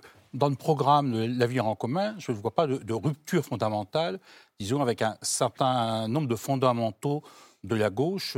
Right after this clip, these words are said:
socialiste et communiste. Il y a toujours eu, évidemment, des, des courants plus modérés. Autrefois, c'était la gauche radicale. C'était elle, d'ailleurs, qui était plutôt du côté de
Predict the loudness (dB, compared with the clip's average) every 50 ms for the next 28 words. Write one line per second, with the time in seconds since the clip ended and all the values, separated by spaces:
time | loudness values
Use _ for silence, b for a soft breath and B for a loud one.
0 | -4 -4 -6 -10 -8 -4 -4 -4 -2 0 -2 -2 -2 -4 -6 -6 -4 -4 -4 -4
1 | -6 -6 -4 -2 -2 -2 -2 -2 -2 0 0 2 2 0 0 0 0 -2 0 0
2 | 0 0 0 -2 -6 -6 -8 _ -10 -6 -2 -2 0 0 -2 -2 -4 -4 -4 -4
3 | -2 0 -2 -2 -4 B B B B B B B -4 -2 -2 0 2 2 0 0
4 | 0 -2 -2 -2 -2 -2 -4 -4 -4 -4 -4 -4 -4 -2 0 0 0 0 -4 -8
5 | -6 -2 0 0 0 -2 -2 -4 -4 -4 -4 -6 -8 -12 -12 -12 -12 -12 -10 -6
6 | -4 -4 -4 -4 -6 -8 -8 -6 -4 -2 -2 -2 -4 -6